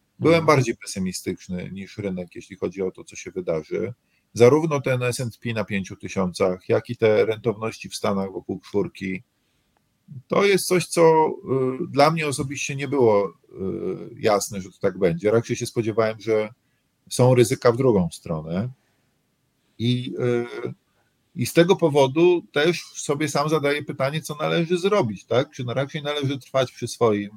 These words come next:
Speaker 1: i powiedzieć: „Zapieram się, tu jest już tak drogo, że teraz tylko krótkie pozycje i na pewno na tym zarobimy”. I moja odpowiedź jest tu i teraz, no, nie założyłbym tych krótkich pozycji.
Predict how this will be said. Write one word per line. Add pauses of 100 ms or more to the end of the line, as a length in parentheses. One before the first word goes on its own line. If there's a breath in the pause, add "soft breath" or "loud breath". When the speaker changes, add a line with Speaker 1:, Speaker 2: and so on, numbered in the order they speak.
(120)
Speaker 1:
i
powiedzieć:
„Zapieram
się,
tu
jest
już
tak
drogo,
że
teraz
tylko
krótkie
pozycje
i
na
pewno
na
tym
zarobimy”. (880)
I
moja
odpowiedź
jest
tu
i
teraz, (400)
no,
nie
założyłbym
tych
krótkich
pozycji.